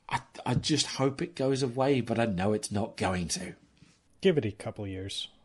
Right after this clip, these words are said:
Speaker 1: I do
Speaker 2: I
Speaker 1: hope
Speaker 2: don't
Speaker 1: so.
Speaker 2: know. Th-, th-, these things go in cycles, right? Buzzwords tend to, you know,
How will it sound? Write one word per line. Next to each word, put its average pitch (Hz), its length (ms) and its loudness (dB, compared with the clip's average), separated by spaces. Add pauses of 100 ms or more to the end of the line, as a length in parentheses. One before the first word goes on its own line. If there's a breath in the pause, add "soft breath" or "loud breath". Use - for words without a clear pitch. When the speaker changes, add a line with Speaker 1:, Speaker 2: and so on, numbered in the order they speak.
(580)
Speaker 1:
I 170 80 6
do 233 100 4
Speaker 2:
I 151 40 8
Speaker 1:
hope 104 80 4
Speaker 2:
don't - 100 -2
Speaker 1:
so. - 100 -2
Speaker 2:
know. - 80 -8
Th-, - 220 -10
th-, 196 200 -2
these 214 200 0
things 147 240 2
go 117 180 2
in 101 80 -4
cycles, - 600 -6 (240)
right? 185 320 -2 (800 soft breath)
Buzzwords 117 760 -2 (140)
tend 110 320 -6
to, 107 360 -6 (400)
you 113 80 -10
know, 104 200 -6